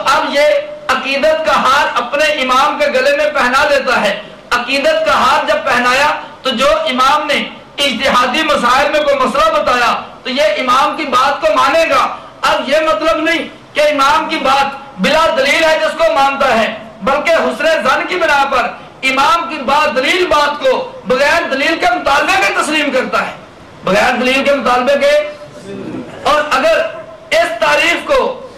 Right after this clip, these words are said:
غیر مقلد توڑے اور کہے کہ چاہے کسی کی، کسی کی بات دلیل بات ہو لیکن دلیل کے مطالبے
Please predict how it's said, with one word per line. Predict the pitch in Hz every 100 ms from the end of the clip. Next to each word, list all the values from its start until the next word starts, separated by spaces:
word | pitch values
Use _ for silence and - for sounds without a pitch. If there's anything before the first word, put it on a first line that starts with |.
| - -
غیر | 226 285 330
مقلد | 320 294 302 330 320
توڑے | 285 311 440 539 - - - - -
اور | 302 294
کہے | 285 285 330 320 - - -
کہ | 294 294
چاہے | 294 302 339
کسی | 339 285 320 320
کی، | 330 - -
کسی | 277 330
کی | 349 339
بات | 277 294 294
دلیل | 302 359
بات | 320 294 277
ہو | 226 220 - - -
لیکن | 202 277 302 330 285
دلیل | 269 311 349
کے | 339
مطالبے | 320 277 285 285